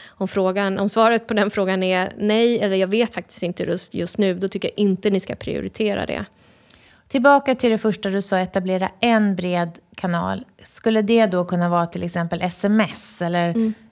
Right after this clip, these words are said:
Speaker 2: om inte alla, eh, har samma,
Speaker 1: Ja.
Speaker 2: eh, i anställningsform?
Speaker 1: Exakt, och om det inte är S M S så ska det vara någonting som når mobilen, eh, åtminstone. För att, eh, så att det inte är desktop,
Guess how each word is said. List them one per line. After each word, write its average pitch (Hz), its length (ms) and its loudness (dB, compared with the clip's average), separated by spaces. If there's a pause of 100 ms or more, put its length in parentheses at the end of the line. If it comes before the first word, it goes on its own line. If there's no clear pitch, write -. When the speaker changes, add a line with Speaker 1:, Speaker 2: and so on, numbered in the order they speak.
(480)
Speaker 2:
om 196 260 4
inte 180 260 2
alla, 165 520 0 (340)
eh, 175 100 -4
har 156 580 -2 (300)
samma, 156 540 -4 (520)
Speaker 1:
Ja. 240 300 4
Speaker 2:
eh, - 380 -6
i 190 100 -2
anställningsform? 160 1080 0
Speaker 1:
Exakt, 247 420 0
och 220 180 -2
om 233 200 2
det 262 60 0
inte 233 160 2
är 208 80 4
S 208 140 -2
M 220 100 4
S 254 180 0
så 233 100 -4
ska 226 140 -2
det 214 80 2
vara 202 240 2
någonting 190 520 -2
som 196 260 0
når 185 280 0
mobilen, 190 640 2 (380)
eh, 165 180 -4
åtminstone. 180 580 -6 (680)
För 180 240 0
att, 175 300 -6
eh, 180 220 0 (380)
så - 120 -4
att 190 60 -4
det 196 60 -2
inte 190 300 0
är 180 100 0
desktop, - 880 -4